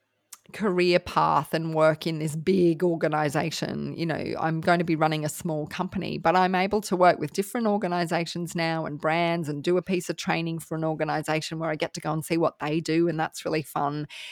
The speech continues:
So there's a lot of benefits to running your own business and being in control of your own schedule and, and ch-, sort of picking and choosing the projects that I work on and things that I would like to do. So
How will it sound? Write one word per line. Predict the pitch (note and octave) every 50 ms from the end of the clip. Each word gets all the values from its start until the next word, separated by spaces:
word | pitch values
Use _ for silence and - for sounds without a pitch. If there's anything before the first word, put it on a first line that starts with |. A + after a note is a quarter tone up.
| - - -
So | - A3 G#3+
there's | G#3 A3+ G#3+
a | A#3
lot | G3+ G#3 G3+ G3 G3 G3+
of | G3+ F#3+ - -
benefits | E3 E3 E3+ D#3+ - - E3+ - - - - - - - - - - _ -
to | - G3+ F3+ E3
running | D#3+ E3 D#3+ D#3 D#3+
your | D#3 D3+ D3+
own | D3 D3 D3+ C#3+
business | C#3 D#3 D3+ - D3+ D3 C#3 - -
and | D3+ C#3+
being | C#3+ C#3+ D3 D3
in | C#3+ D3
control | D3+ - D#3 D#3 D3+ - - - - D3
of | C#3+ D3
your | - D3+ C#3
own | C#3 C#3 C#3+
schedule | C#3 - - C#3+ D3 D3+ D#3+ D3+ D3
and, | C#3+ C#3+ C3+ -
and | - E3+ D#3
ch-, | - - - - -
sort | - - B3+ B3+
of | C4+ - _
picking | - A#3 A3 - A#3 G3+ G3
and | F3+ E3 D3+
choosing | - - D#3+ D#3+ D#3+ D#3 E3 D#3 D3+
the | D3+
projects | - - - D3+ - D3 D#3 - D3 - - - -
that | - - -
I | - C#3+
work | C#3 C3 C#3 C3+ C#3+ - - -
on | D3+ D3 C3+
and | C3+ C#3+ -
things | - D#3+ E3 D#3 D#3 D#3 -
that | D#3+ D3
I | C#3+ C#3+ C3
would | C3 C#3 C#3+ D3
like | C#3 C#3 C3+ C3+ C3 - - -
to | - - C#3+
do. | C3 C#3 C3 C3 B2+ B2+ C#3+
So | - - C#3 C#3 C#3